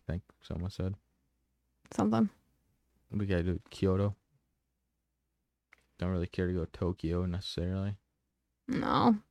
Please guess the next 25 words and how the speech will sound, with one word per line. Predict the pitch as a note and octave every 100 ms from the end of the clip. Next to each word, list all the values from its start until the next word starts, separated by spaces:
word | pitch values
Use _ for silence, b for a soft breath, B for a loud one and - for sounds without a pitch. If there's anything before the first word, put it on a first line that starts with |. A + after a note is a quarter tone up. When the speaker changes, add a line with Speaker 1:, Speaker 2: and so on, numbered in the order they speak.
| _ -
Speaker 2:
I've | A#3 F#3+
been | A3 G3+
to | G3
New | G3
York | - - A3+
enough | A3 G#3
<laughs> |
times. | - B3 C#4 C#4+ - - _ _ _ _ _ - -
Speaker 1:
Yeah, | F#2+ F2+ A2
I'd | C#3+
like | C#3+
to |
see | A#2 A#2+ A2
what | G2 -
their, | G2+ G2 F#2
uh, | E2+ E2 F2+ - _ _ _ _ _ _ _ _ _ _ _ _ _ _ _ _ _ _ _ _ _ _ _ _ _ _ _ _ _ _ -
um, | A#1+ G1+ G#1 G1+ G1+ _ _ _ _ _ _ _ _ _ _ _ A2
their, | A2+ G#2+
like, | F#2+ D#2 -
photography | - - G2+ G2 G2+ - A#2
rules | A#2 A#2 A2+ A2+
are. | A#2+ C3 - _ _ _ _ _ _ _ -
Speaker 2:
Mm. | - G#2+
Speaker 1:
Do | A2
some | G2 F2 E2 D#2